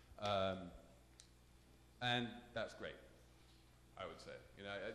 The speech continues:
but yes, you're absolutely right. There's a lot of different ways. And, and there are journalists who are going to become successful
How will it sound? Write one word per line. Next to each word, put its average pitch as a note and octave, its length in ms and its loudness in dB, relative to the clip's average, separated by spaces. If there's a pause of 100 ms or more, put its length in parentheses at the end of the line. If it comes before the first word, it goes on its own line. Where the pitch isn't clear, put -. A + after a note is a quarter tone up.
(300)
but B2+ 180 0
yes, - 340 -2
you're A2+ 100 2
absolutely G#2+ 420 0
right. E2+ 120 -4
There's G2 220 -12
a A2+ 40 -4
lot A2+ 80 0
of G#2+ 100 -4
different - 280 -6
ways. B2+ 220 4 (300)
And, D3+ 160 -2
and D3+ 260 0 (200)
there D3+ 140 8
are D3+ 80 6
journalists D#3+ 440 6
who D3+ 80 6
are C#3+ 40 4
going C#3+ 220 4
to - 80 -4
become C#3 240 0
successful C3 460 2